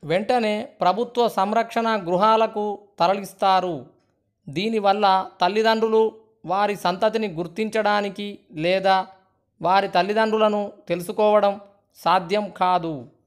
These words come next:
సమాన ఆరోగ్య లేదా సంపత్తి ఉన్న స్త్రీ పురుషుల కలయిక ద్వారా ఉత్తమ సంతతి సాధ్యమవుతుందని ప్లేటో భావించాడు. పాలక వర్గానికి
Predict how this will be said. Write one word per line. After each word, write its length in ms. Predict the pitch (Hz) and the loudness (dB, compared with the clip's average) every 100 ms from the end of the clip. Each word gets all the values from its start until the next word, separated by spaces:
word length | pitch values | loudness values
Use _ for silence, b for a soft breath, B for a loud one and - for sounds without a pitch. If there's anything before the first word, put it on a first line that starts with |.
| _ _ _ _ _ _ | _ _ _ _ _ _
సమాన 460 | 160 175 226 247 | -4 0 2 4
ఆరోగ్య 800 | 233 190 180 208 226 185 214 208 - - | 2 2 4 4 2 2 2 2 0 -8
లేదా 400 | 170 196 202 196 | -2 0 2 2
సంపత్తి 520 | 190 180 185 220 226 | 0 -2 0 0 -2
ఉన్న 400 | 214 208 202 196 - _ | -4 -2 -2 -2 -6 _
స్త్రీ 360 | _ 170 196 | _ -4 -4
పురుషుల 420 | 214 220 214 220 208 | -2 -2 -4 -2 -2
కలయిక 500 | 208 175 202 214 214 | 2 0 0 0 -2
ద్వారా 500 | 190 196 196 190 185 - _ _ | 2 2 4 0 -4 -18 _ _
ఉత్తమ 400 | 165 165 233 233 | -14 -2 -2 0
సంతతి 680 | 226 208 196 208 202 196 311 - - | -2 -4 0 -2 -2 -10 -16 -10 -2
సాధ్యమవుతుందని 1000 | 175 180 220 220 214 208 202 196 190 185 _ _ _ _ | -2 0 0 0 -2 -4 -4 -4 -4 -10 _ _ _ _
ప్లేటో 500 | 165 185 208 208 196 - | -4 -4 -2 -2 -4 -8
భావించాడు. 1000 | 143 165 190 196 185 190 180 175 156 123 _ _ _ _ _ _ _ _ _ _ _ _ _ 165 | -2 0 0 -4 -2 0 2 0 -8 -10 _ _ _ _ _ _ _ _ _ _ _ _ _ -2
పాలక 400 | 175 233 247 247 | -2 0 0 4
వర్గానికి 880 | 233 226 214 233 233 226 220 220 | 4 4 2 2 2 -2 -6 -8